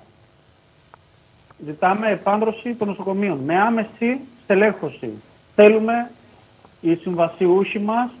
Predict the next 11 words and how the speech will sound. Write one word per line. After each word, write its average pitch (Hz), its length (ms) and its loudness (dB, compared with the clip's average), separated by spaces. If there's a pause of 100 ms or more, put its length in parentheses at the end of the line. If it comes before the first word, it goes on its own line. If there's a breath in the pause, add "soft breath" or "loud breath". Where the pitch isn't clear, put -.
(560)
να 170 140 0
γίνουν 220 680 2
μόνιμοι, 220 520 4
καλύπτουν 208 540 0 (100)
πάγιες 214 420 4
και 233 120 2
διαρκείς 208 420 2
άγκες. 165 320 -2 (1500)
Ε, 170 800 4 (100)
και 190 100 -2
φυσικά, - 720 4